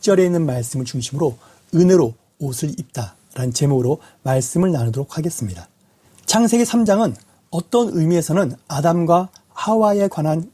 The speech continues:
이야기며 동시에 죄에 관한 이야기로 많이 알려져 있습니다. 하지만 이 장은요, 하나님께서 우리를 찾아와서 우리를 회복시켜주는 내용을 담고 있고 은혜와 사랑이 풀어지는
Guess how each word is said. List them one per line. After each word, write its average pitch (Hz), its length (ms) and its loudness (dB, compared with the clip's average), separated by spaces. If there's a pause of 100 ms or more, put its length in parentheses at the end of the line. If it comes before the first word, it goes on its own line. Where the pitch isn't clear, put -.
(140)
이야기며 143 680 0
동시에 151 460 -2 (360)
죄에 185 360 4
관한 175 300 -2 (300)
이야기로 139 540 -6 (200)
많이 131 300 -2
알려져 123 440 -2
있습니다. 113 500 -6 (520)
하지만 240 320 4
이 147 120 0
장은요, 143 500 -2 (380)
하나님께서 254 460 2
우리를 156 360 0 (100)
찾아와서 196 920 -2
우리를 185 240 0
회복시켜주는 208 920 -4 (300)
내용을 151 340 2
담고 120 400 -4
있고 151 340 0 (280)
은혜와 220 500 4 (160)
사랑이 214 580 -6 (200)
풀어지는 175 500 -2